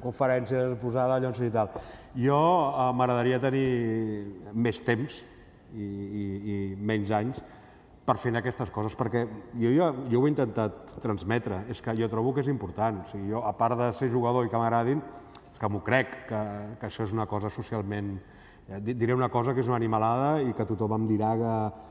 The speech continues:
aquestes coses no es diuen, però jo estic convençut de que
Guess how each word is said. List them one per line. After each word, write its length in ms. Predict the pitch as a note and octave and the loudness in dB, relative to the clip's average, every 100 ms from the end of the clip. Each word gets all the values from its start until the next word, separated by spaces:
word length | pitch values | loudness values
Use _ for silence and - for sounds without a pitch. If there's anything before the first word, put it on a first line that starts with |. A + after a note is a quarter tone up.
| - | -14
aquestes 260 | - G2 G#2+ | -10 -8 -4
coses 240 | A#2+ A#2+ | -2 0
no 80 | A#2 | 0
es 80 | F2 | 0
diuen, 320 | A2+ C3+ G2 - - - - | 0 0 -2 -8 -18 -20 -2
però 100 | A2+ | 2
jo 80 | A#2+ | 2
estic 160 | - C3 | 2 0
convençut 480 | C3 B2 A2 B2 A2+ | 2 0 -2 -2 -2
de 80 | C3 | -2
que 220 | C3 B2+ | 0 0